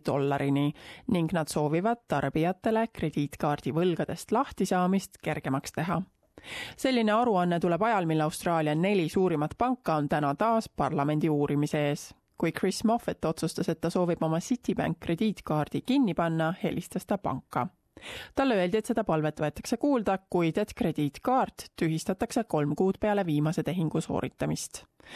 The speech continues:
Kuid kui kaarti sellest ajast peale veel kasutati, siis lükkuks sulgemise kuupäev selle võrra taas edasi.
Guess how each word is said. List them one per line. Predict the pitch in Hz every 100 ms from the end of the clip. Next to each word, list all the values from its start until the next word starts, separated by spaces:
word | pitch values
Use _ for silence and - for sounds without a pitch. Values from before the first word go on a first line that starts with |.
| - -
Kuid | - 185
kui | 196
kaarti | 175 214 196 - - 170
sellest | 196 180 170 208
ajast | 180 -
peale | 220 185 165
veel | 208 226 156
kasutati, | 226 262 196 180 170 175
siis | 170 254 165
lükkuks | 165 - 214 - - - -
sulgemise | - 160 147 139 165
kuupäev | 190 294 196 185 180 214
selle | - 139
võrra | 139 151 - 180 185 -
taas | 80 131 -
edasi. | - - - -